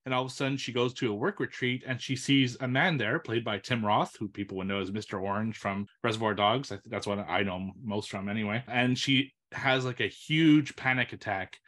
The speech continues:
And the story basically involves her seeing him, like, everywhere she goes, and she's suffering from severe P T S D.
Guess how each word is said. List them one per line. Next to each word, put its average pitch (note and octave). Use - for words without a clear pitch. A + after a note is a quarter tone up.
And A2+
the A#2
story D3
basically B2
involves A#2
her B2+
seeing C#3+
him, C3
like, A2+
everywhere A#2+
she A#2
goes, C3+
and A#2
she's -
suffering A#2
from G#2
severe A2+
P -
T A2+
S -
D. A#2